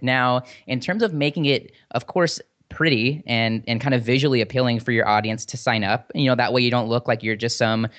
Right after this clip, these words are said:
random person on the web, and making it easy, which I think is the name of the game, um, is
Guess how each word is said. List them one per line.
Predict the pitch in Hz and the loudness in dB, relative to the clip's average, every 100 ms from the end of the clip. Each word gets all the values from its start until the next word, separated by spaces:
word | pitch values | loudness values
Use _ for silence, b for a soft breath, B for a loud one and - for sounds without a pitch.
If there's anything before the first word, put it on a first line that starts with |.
| B - | B -2
random | 113 120 117 | 0 0 0
person | 123 123 123 | 0 0 -2
on | |
the | 110 | -2
web, | 113 120 107 101 - B B _ - | 2 2 2 -2 -8 B B _ -2
and | 135 180 196 | 2 2 0
making | 151 156 165 | 0 0 2
it | 135 - - | 0 -2 -2
easy, | 131 135 113 101 95 | 0 0 0 -4 -4
which | 117 113 - | -4 -4 0
I | 123 | 0
think | - 156 143 | 0 0 0
is | 131 | 0
the | |
name | 123 117 120 | 0 2 0
of | 107 | 0
the | |
game, | 107 107 110 143 170 B B B | -2 -2 0 0 -2 B B B
um, | 123 117 113 117 | 0 2 0 0
is | 131 127 123 120 | 0 2 0 -4